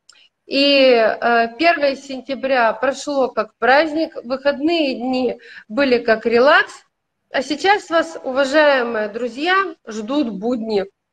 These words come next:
И мы, э, с нашим добрым доктором, э, Дмитрием Аркадьевичем Еделевым, который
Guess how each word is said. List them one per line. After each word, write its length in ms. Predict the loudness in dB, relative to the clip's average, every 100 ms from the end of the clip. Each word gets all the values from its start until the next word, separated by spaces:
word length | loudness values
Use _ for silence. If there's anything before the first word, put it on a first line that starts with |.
| -20 -20 -6
И 100 | 2
мы, 160 | 6 8
э, 840 | 6 6 2 2 2 4 2 0
с 440 | -6 -10 -2 -2 0
нашим 500 | 0 0 0 -6 -2
добрым 600 | 0 2 0 -2 -2 -8 _ _
доктором, 680 | 2 4 2 0 -2 -2 -4 -10 -20 -20 _ -2
э, 160 | 0
Дмитрием 520 | 2 2 2 2 2 2
Аркадьевичем 720 | 2 0 0 -2 -6 -6 -6
Еделевым, 720 | -4 -2 0 0 0 -2 -4
который 540 | -2 -2 2 2 2